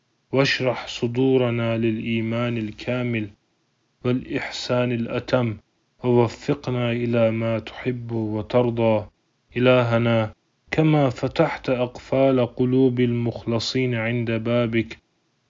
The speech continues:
والمقبولين عند جنابك، فافتح أبواب قلوبنا إلى معرفتك ومحبتك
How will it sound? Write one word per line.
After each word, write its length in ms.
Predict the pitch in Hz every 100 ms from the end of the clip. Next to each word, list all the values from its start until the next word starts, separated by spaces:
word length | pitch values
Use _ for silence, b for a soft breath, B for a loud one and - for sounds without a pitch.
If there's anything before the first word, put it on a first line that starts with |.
| _
والمقبولين 1080 | 127 131 127 127 127 - 127 123 123 123 131
عند 400 | 123 117 127 117
جنابك، 840 | 117 107 110 110 110 107 110 110 - _ _ _ _ _
فافتح 640 | - 123 110 - - 113 -
أبواب 640 | 143 123 117 120 120 117
قلوبنا 880 | 113 - 117 120 120 113 117 113 110
إلى 380 | 117 113 110 110
معرفتك 960 | 113 104 101 104 101 - 120 117 -
ومحبتك 1120 | 113 113 110 110 - 110 107 120 113 113 110